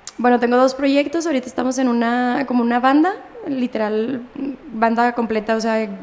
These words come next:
guitarristas, bajo, eh, baterista y yo. Y, eh, tocamos un poco de rock.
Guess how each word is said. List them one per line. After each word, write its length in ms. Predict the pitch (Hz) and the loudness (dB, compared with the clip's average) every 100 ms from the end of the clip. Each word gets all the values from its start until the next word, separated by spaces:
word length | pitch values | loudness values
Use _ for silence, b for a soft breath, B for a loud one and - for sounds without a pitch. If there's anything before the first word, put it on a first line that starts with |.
| - | -12
guitarristas, 840 | 208 220 214 247 302 - 269 269 254 | -8 -8 -6 -4 -6 -4 -2 -2 -2
bajo, 720 | 247 233 - 247 226 226 226 - B B B B | -4 -6 -4 -4 -2 -4 -8 -12 B B B B
eh, 580 | 233 220 214 208 190 190 202 | -6 -4 -2 -4 -6 -6 -6
baterista 680 | 208 214 220 254 - 262 254 | -4 -4 -4 -4 -4 -4 -2
y 120 | 226 | -4
yo. 320 | 190 254 - 480 B B B B B _ | -4 -4 -4 -8 B B B B B _
Y, 420 | 262 247 240 226 220 208 208 214 262 - _ _ - _ | -6 -2 -2 -2 -4 -6 -6 -8 -12 -20 _ _ -20 _
eh, 480 | 226 220 214 208 202 202 196 202 | -8 -6 -6 -6 -6 -6 -6 -4
tocamos 320 | 240 247 254 | -2 0 2
un 80 | 262 | 0
poco 140 | 254 269 | 2 2
de 80 | |
rock. 240 | 233 208 | 2 0